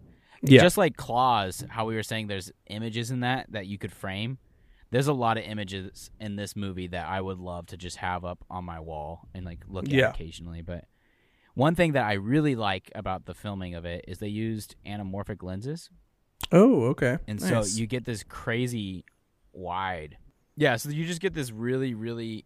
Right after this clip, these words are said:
Speaker 2: visually stunning film, and I think it looks even better because it's in black and white. And then the story really does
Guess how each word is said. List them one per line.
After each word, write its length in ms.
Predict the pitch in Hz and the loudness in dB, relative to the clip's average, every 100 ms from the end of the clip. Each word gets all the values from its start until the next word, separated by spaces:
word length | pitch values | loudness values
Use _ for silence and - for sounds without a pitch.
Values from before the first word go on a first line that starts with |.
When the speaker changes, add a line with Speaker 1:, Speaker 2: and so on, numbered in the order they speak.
| - | -14
Speaker 2:
visually 440 | 104 117 120 117 104 | -6 -4 -2 -4 -4
stunning 540 | - 104 104 101 95 | -4 -4 -2 -4 -8
film, 360 | - 98 95 98 | -10 -8 -8 -8
and 240 | 104 104 _ - | -10 -10 _ -6
I 120 | 113 | -4
think 160 | 147 | -2
it 80 | 139 | -2
looks 200 | 120 120 | -4 -4
even 200 | 120 110 | -4 -4
better 280 | 98 107 107 | -2 -2 -2
because 200 | 98 92 | -4 -8
it's 120 | 92 | -8
in 80 | 95 | -10
black 260 | 85 85 90 | -8 -8 -8
and 100 | 82 | -10
white. 260 | 82 80 - | -8 -10 -4
And 140 | 170 196 | 0 0
then 100 | 220 | 2
the 100 | 180 | 0
story 560 | - - 202 220 202 | 0 0 2 4 2
really 300 | 156 160 160 | 2 2 2
does 500 | 139 131 135 123 - | 2 2 2 -2 -12